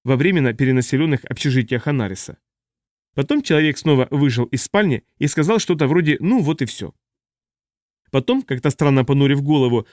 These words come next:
словно боялся, что Шевик, стоявший в метрах в пяти от него, может его ударить, вышел. Шевик обалдело стоял у окна, медленно осознавая, что впервые в жизни ему кто-то поклонился. Он прошел в спальню и обнаружил, что постель аккуратно застлана.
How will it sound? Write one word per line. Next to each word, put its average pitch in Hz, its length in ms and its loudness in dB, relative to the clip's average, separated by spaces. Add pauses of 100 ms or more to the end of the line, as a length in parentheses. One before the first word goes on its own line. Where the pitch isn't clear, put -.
словно 135 340 4
боялся, 135 400 0
что - 160 -4
Шевик, 123 320 0
стоявший 135 560 -2
в 143 80 -6
метрах 131 300 0
в - 40 -20
пяти 143 280 -2
от 113 120 -2
него, 123 280 0 (180)
может 131 300 0
его 120 160 0
ударить, 196 420 -2
вышел. - 460 -6 (760)
Шевик 262 320 0
обалдело 135 480 2
стоял 131 340 0
у 135 60 -2
окна, 180 340 0 (260)
медленно 131 380 2
осознавая, 135 720 0 (160)
что - 180 -2
впервые 143 400 2
в 113 40 -4
жизни 170 280 0
ему 147 260 2
кто-то - 280 -4
поклонился. 123 720 -4 (600)
Он 135 160 2
прошел 117 300 -2
в - 40 -6
спальню 190 440 -2 (160)
и 127 80 -4
обнаружил, 160 420 2
что 135 180 -4
постель 143 380 0
аккуратно 143 520 -2
застлана. 104 560 -6